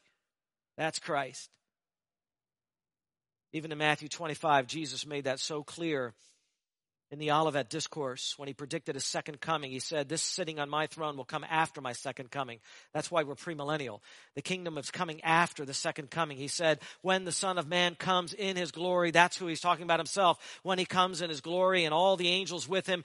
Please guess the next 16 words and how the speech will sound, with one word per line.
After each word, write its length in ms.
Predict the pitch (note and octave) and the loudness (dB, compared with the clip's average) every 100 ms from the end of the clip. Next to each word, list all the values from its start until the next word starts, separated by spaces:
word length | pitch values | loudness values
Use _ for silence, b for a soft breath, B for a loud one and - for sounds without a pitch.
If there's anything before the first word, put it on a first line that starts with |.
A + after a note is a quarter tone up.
| B B | B B
then 580 | C#3 C#3 G3+ G3 D#3 C#3+ B | -2 8 10 10 8 -4 B
he 120 | B G3 | B 0
will 120 | E3 | 2
sit 280 | - G#3+ F#3 | 2 4 4
on 140 | E3 | 2
his 100 | C#3+ | 0
glorious 460 | C3 F3 F3 D3 - | -2 0 2 0 -2
throne." 240 | F#3 E3 | -2 -4
You 80 | D3 | -2
couldn't 240 | - G3 | -4 4
have 160 | G3 F#3 | 6 6
a 60 | |
more 240 | D#3+ G3 F#3+ | 2 0 0
clear 420 | - - A3 G#3+ | -2 0 4 2
chronological 720 | - - F#3+ F#3 F#3 F#3 F#3 | 0 4 4 6 4 4 -4
statement. 460 | E3 - F#3+ D#3 | -4 0 -2 -2